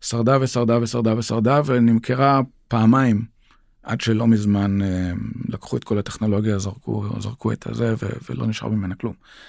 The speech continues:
אבל היא החזיקה, לא יודע מה, כמעט עשרים שנה. אה, מדהים. אני כבר עזבתי אחרי עשר שנים, לא, לא יצא מזה כלום, אה, ועברתי ל-, עכשיו, אה,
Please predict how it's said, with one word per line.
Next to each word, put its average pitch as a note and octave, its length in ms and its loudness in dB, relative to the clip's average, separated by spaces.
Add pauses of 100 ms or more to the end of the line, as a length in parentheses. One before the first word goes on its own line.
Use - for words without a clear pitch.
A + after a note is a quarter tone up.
(120)
אבל G2+ 140 -6
היא G#2 60 -2
החזיקה, A#2+ 560 0
לא G#2 80 0
יודע C3+ 160 2
מה, C3 60 0
כמעט A2 260 -4
עשרים A#2+ 280 -2
שנה. G#2 200 -4 (540)
אה, A2 160 -6
מדהים. G#2 280 2 (260)
אני A2 220 4
כבר B2+ 200 2
עזבתי A2 300 0
אחרי - 200 -8
עשר G#2+ 220 -6
שנים, D#3+ 320 0 (840)
לא, A#2 220 6
לא A2+ 60 6
יצא A#2 180 2
מזה G#2 140 0
כלום, D3 260 2 (160)
אה, G#2+ 420 2 (1080)
ועברתי A#2 1120 2
ל-, F#3+ 380 0 (580)
עכשיו, - 300 2 (200)
אה, - 60 -2